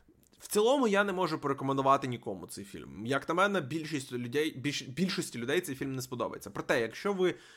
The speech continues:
серед тої когорти людей, які люблять тупі екшн-фільми, які люблять тупий sci-fi, і просто такий, отакий сміттєвий фільм, і для вас важливо провести гарний час в кінотеатрі, і не обов'язково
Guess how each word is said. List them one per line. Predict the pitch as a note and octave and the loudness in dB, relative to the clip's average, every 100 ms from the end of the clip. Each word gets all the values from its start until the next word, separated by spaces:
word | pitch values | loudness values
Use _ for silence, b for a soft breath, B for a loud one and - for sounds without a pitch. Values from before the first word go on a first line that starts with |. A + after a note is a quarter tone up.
| B | B
серед | - E3 E3 | -2 0 2
тої | F3 G3 | 2 2
когорти | F3+ D3+ D3+ D3+ | 0 0 2 0
людей, | C#3+ A#2+ | -2 -2
які | A2+ C#3+ | -2 -2
люблять | E3+ D3+ C3 | 0 -2 -6
тупі | D3 G#3 G#3 | -6 2 2
екшн-фільми, | - - D3+ - A2 G#2+ C#3 b b b | 2 -2 -4 -4 -4 -6 -8 b b b
які | C3+ C3 | -8 -2
люблять | D#3+ D3 C#3 | 0 0 0
тупий | D3+ C3 A#3 | -2 2 2
sci-fi, | - E3 - A#2 A#2 C3+ b b b | 4 2 4 2 2 0 b b b
і | C#3 | 0
просто | E3+ F3 F3 | 4 4 2
такий, | D#3 - E3 | -6 -2 -2
отакий | D#3 E3 | -2 -4
сміттєвий | D3+ D#3 D#3 - F#3+ F3 | -2 -2 -2 2 4 4
фільм, | D#3+ F3 - | 2 -2 -2
і | D3 | -2
для | C#3+ | 0
вас | D3 D3+ | 0 0
важливо | D3+ C3+ D#3+ D#3 | -2 0 2 2
провести | B2+ - D3 D3 E3+ E3+ E3 - | -2 -4 0 2 2 0 -2 0
гарний | D3+ E3 C#3+ C3+ | 4 4 4 0
час | D3+ C#3+ | 0 0
в | |
кінотеатрі, | - C3 B2+ C3 C3+ B2+ G#2+ - | -4 -6 0 4 4 2 -4 -6
і | B2+ | -2
не | C#3 | 0
обов'язково | D3+ D3 C#3+ C#3 - E3+ C#3+ A#2+ | 2 2 0 -2 2 2 4 0